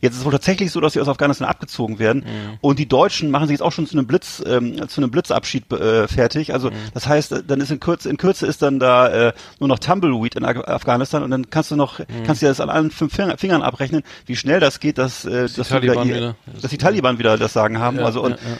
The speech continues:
Speaker 2: ja.
Speaker 1: das ist also katastrophal,
Speaker 2: Mhm.
Speaker 1: katastrophal.
Speaker 2: Ja,
Speaker 1: Ja.
Speaker 2: das, das ist wirklich un-, unver-, unfassbar. Es gab in der Sü-, in der Süddeutschen mal eine schöne Karikatur, wo er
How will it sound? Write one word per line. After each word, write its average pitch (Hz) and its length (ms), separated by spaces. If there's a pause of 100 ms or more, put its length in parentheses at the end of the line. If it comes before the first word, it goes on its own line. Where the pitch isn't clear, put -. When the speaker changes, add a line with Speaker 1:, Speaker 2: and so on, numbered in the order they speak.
Speaker 2:
ja. 117 60
Speaker 1:
das 113 120
ist 131 280
also 120 400
katastrophal, 123 680
Speaker 2:
Mhm. 107 120
Speaker 1:
katastrophal. 120 920 (500)
Speaker 2:
Ja, - 120
Speaker 1:
Ja. 143 40
Speaker 2:
das, 131 360
das 127 160
ist 123 140
wirklich 131 300
un-, 123 160
unver-, 123 320
unfassbar. 117 600
Es 120 200
gab 127 160
in 131 80
der 135 80
Sü-, 127 480
in 127 60
der 123 80
Süddeutschen 131 340
mal 135 60
eine 123 100
schöne 131 180
Karikatur, 123 540
wo 120 140
er 113 100